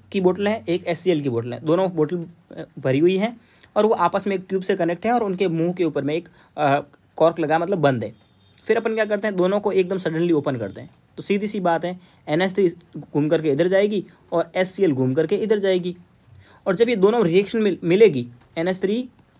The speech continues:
प्लस एचसीएल मिलेगी दोनों गैसेस, तो ये आपस में रिएक्शन करेगी और फ्यूम बनाएगी, बनाएगी फ्यूम। तो वो फ्यूम आपको कहाँ देखने को मिलेगा? देखो, अगर एचसीएल फटाफट पहुँच, यहाँ पहुँच गई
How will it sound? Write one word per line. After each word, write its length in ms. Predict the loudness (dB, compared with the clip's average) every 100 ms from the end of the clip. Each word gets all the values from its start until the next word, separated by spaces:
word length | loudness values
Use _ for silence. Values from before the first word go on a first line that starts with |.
| _
प्लस 220 | 0 0 0
एचसीएल 480 | -2 -2 -2 -2 -2 -10 _ -2
मिलेगी 340 | 2 2 2
दोनों 240 | 0 0
गैसेस, 300 | 0 -4 -8 -12 -18 -8
तो 60 | -4
ये 60 |
आपस 200 | -2 -2
में 80 | 0
रिएक्शन 320 | 2 2 0
करेगी 400 | 0 0 0 -2 -8 -10 -2
और 160 | -2
फ्यूम 360 | -2 -2 0 2
बनाएगी, 420 | 0 -2 -6 -12 -20 _ _ _ _ _ _ _ _ _ _ -4
बनाएगी 300 | -2 0 -2
फ्यूम। 240 | -2 -4 -8 _ -20 _
तो 60 | 0
वो 80 | 0
फ्यूम 300 | 0 0 2
आपको 220 | 0 0
कहाँ 300 | -2 0 2
देखने 260 | 0 0
को 100 | -2
मिलेगा? 360 | 0 0 0 -4 -16 _ _ _ _ _ -20 _ -2
देखो, 240 | -2 -2 -12 _ _ _ _ _ _ _
अगर 300 | -2 0 0 -4 _ _ _ _ _ _ _ _ _ _ _ _ _ _ _ _ _ _
एचसीएल 380 | -6 -4 0 2
फटाफट 380 | 2 0 0 -4
पहुँच, 280 | -2 -2 -2
यहाँ 220 | -2 -2
पहुँच 240 | 0 -2 0
गई 220 | 0